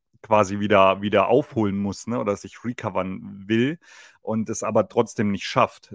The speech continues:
zumindest nicht in der Zeit. Also man müsste wahrscheinlich dann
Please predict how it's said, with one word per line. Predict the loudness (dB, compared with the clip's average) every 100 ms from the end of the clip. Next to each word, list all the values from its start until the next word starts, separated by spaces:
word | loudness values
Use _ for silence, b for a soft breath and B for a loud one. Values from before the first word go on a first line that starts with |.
| -20
zumindest | -12 -8 -6 -6 -8
nicht | -10 -10
in | -8
der | -6 -6
Zeit. | -2 -2 -2
Also | -6 -8
man | -8
müsste | -8 -8 -8
wahrscheinlich | -6 -8 -8
dann | -6 -6 -6